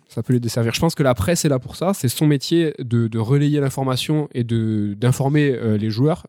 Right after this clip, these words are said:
Euh, c'est pas aux éditeurs, en fait, d'être, euh, de, de, de se substituer, pardon, à ce relais-là. La presse, enfin, tu vois, il faut qu'ils restent un petit peu à leur place et je pense que c'est dans leur intérêt.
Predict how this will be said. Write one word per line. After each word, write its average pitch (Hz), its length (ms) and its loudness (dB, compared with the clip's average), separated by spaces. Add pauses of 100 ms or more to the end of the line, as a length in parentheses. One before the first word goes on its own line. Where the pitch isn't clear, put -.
(140)
Euh, 113 160 -6 (220)
c'est - 240 -2
pas 156 240 4
aux 147 100 4
éditeurs, 131 520 -2
en 131 80 -2
fait, 156 220 -4 (360)
d'être, 127 320 0
euh, 117 220 2 (440)
de, 123 80 2 (160)
de, 131 160 -2 (420)
de 147 80 4
se - 120 -4
substituer, - 500 -4
pardon, 151 460 2
à 123 100 0
ce - 140 0
relais-là. 131 480 2
La 123 80 -2
presse, - 300 -4 (160)
enfin, 143 100 -2
tu 139 100 -4
vois, 190 100 4
il 185 60 2
faut - 100 -8
qu'ils 156 180 -4
restent 165 180 -2
un 156 40 0
petit 147 140 -8
peu 151 100 0
à 143 40 2
leur 139 120 0
place 190 220 0
et - 40 0
je - 80 0
pense 208 160 -2
que 170 80 -2
c'est 143 120 -2
dans 123 140 2
leur 160 220 4
intérêt. 127 300 -10